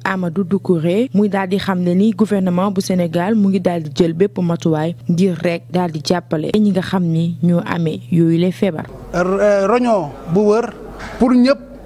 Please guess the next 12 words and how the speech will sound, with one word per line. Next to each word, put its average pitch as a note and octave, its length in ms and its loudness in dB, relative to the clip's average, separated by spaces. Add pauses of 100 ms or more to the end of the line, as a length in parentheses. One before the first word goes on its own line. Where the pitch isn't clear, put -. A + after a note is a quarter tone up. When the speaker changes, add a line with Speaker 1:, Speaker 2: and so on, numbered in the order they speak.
(100)
Speaker 2:
ak F#3 120 0
fépp, - 260 0 (400)
loolu B3 220 2
lu A#3 60 0
am G#3+ 140 0
solo D#3+ 240 -2
la, C3 140 -8 (440)
et A3+ 80 4
loolu B3+ 260 2
gouvernement A#3 380 2
du G3+ 80 -6
Sénégal G#3+ 600 0